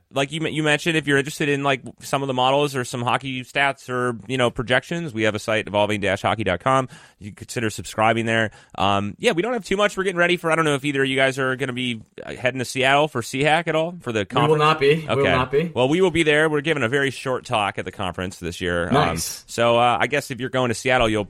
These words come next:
Speaker 1: you'll see us and, you know, come, uh, come say hello at the bars after, afterwards. Uh,
Speaker 2: Hey, let,
Speaker 1: you
Speaker 2: let
Speaker 1: know.
Speaker 2: me pitch you an idea real quick. January tenth is, is Rangers Wild.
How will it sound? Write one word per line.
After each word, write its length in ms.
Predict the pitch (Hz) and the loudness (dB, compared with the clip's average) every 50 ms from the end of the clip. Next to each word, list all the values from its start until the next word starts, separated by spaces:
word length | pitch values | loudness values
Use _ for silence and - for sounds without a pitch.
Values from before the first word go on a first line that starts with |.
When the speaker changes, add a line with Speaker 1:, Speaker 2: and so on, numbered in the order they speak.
| - 80 | -6 -6
Speaker 1:
you'll 120 | 98 104 | -6 -6
see 220 | - - - 117 110 | -6 -4 -4 -2 -2
us 180 | 110 - - | -2 -4 -6
and, 240 | 95 90 90 92 69 | -8 -8 -8 -6 -6
you 60 | 101 | -4
know, 180 | 95 85 85 - | -2 -2 -2 -2
come, 260 | - 113 104 95 98 | -2 -4 -4 -2 -2
uh, 240 | 92 90 90 90 90 - - - _ _ _ - | 0 0 0 0 -2 -6 -10 -20 _ _ _ -6
come 120 | - 135 123 | -4 -4 -2
say 160 | - - 135 | 0 0 2
hello 340 | 131 131 120 123 127 127 127 | 2 2 2 4 4 4 4
at 80 | 110 87 | 2 0
the 60 | 101 | -2
bars 420 | 87 107 104 107 110 101 90 87 | 0 2 4 4 4 4 2 0
after, 300 | 101 92 87 - 90 85 - | -2 -4 -4 -4 -4 -4 -2
afterwards. 560 | - 90 85 - 90 85 82 78 76 - - | -2 -4 -4 -4 -6 -4 -4 -6 -8 -8 -8
Uh, 100 | 78 76 | -4 0
Speaker 2:
Hey, 120 | - 214 196 | 2 2 2
let, 160 | 202 - - | 2 0 2
Speaker 1:
you 40 | 214 | 0
Speaker 2:
let 80 | 240 262 | 2 2
Speaker 1:
know. 20 | 294 | 0
Speaker 2:
me 60 | - | -2
pitch 260 | - 269 277 269 - | -2 -2 -2 -2 -2
you 120 | 262 240 | 0 0
an 60 | 233 226 | 2 2
idea 280 | 220 202 226 233 233 | 2 2 2 2 2
real 120 | 220 208 196 | 2 2 0
quick. 280 | - 139 117 104 98 | 0 -2 -4 -4 -4
January 560 | - 151 180 196 226 277 277 262 254 220 202 | -2 -2 -2 -2 -2 -2 0 0 2 0 0
tenth 580 | 196 - - - 208 208 147 113 110 117 - - - _ _ _ _ _ _ _ _ _ | -2 -6 -6 -2 -2 0 0 -2 -4 -8 -14 -20 -20 _ _ _ _ _ _ _ _ _
is, 280 | - 151 143 127 131 - - _ | -4 -4 -2 -4 -6 -10 -10 _
is 160 | - 160 143 131 | 0 0 0 2
Rangers 580 | 123 127 156 175 196 202 170 180 170 131 131 | 0 0 2 2 2 2 2 2 0 0 0
Wild. 560 | 131 127 127 123 131 131 107 82 - - - | 2 2 2 2 2 0 -2 -6 -8 -14 -20